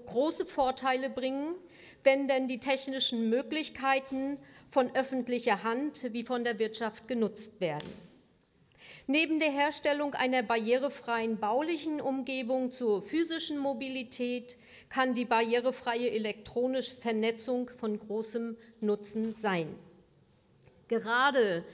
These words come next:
die Nutzung dig-, digitaler Produkte haben das Potenzial, mehr Gleichstellung in der Gesellschaft zu erreichen,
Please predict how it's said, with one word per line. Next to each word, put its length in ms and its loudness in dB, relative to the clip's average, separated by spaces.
die 180 6
Nutzung 480 4
dig-, 360 -6
digitaler 720 2
Produkte 800 2
haben 280 2
das 220 -2
Potenzial, 920 0
mehr 480 6
Gleichstellung 1000 2
in 160 0
der 120 4
Gesellschaft 720 -2
zu 100 -2
erreichen, 760 2